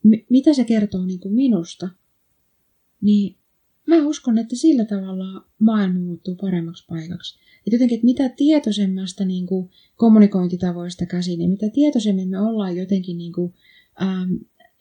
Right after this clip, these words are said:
mitä tietoisempia me ollaan siitä, että keitä me ihmisinä ollaan, niin mä ihan vahvasti uskon siihen, että sitä parempi paikka tästä maailmasta tulee. Koska se vaikuttaa siihen, että millä tavalla me kohdellaan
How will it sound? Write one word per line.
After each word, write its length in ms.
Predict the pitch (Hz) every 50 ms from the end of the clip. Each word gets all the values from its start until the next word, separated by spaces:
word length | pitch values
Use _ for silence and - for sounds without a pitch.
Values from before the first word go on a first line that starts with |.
| -
mitä 200 | 202 240 226 262
tietoisempia 560 | 247 - 302 302 294 240 247 220 214 208 208 202
me 100 | 208 208
ollaan 300 | 233 226 214 202 196 185
siitä, 460 | - 233 220 208 196 - 180 170 170
että 160 | 175 - 190
keitä 300 | - 233 226 220 214 196
me 100 | 185 180
ihmisinä 480 | 175 185 190 185 180 180 180 175 175 -
ollaan, 520 | 185 185 180 175 170 165 165 165 175 180 _ _ _ _ _ _ _ _ _ _ _ _ - 226
niin 240 | 226 226 214 _ _ _ _ _ -
mä 80 | 330 254
ihan 180 | 247 277 285
vahvasti 400 | 294 277 262 240 226 214 - -
uskon 260 | 220 202 - - 202 185
siihen, 340 | - 190 180 175 170 170
että 160 | 175 - - 196
sitä 240 | 214 220 220 220 220
parempi 280 | 254 262 269 247 226 240 233 - _ _ -
paikka 280 | 240 233 226 226 214
tästä 280 | 208 208 202 - - 208
maailmasta 460 | 208 202 202 196 185 190 196 - 214
tulee. 460 | 214 269 277 240 202 175 170 175 180 _ _ _ _ _ _ _ _ _ _ _ _ _ _ _ _ _ _ _ _ _ -
Koska 240 | 226 214 208 - 220
se 120 | 220 220
vaikuttaa 520 | 233 240 233 220 208 208 - - 196 185
siihen, 400 | 180 185 196 196 185 180 180 175
että 440 | 170 175 _ _ - 180 170 165 170 214 _ _ _ 196
millä 240 | 196 202 226 254
tavalla 360 | 247 - 226 208 202 190 180 175
me 120 | 175 175
kohdellaan 720 | 175 180 180 180 175 170 170 165 160 160 160 170 175 180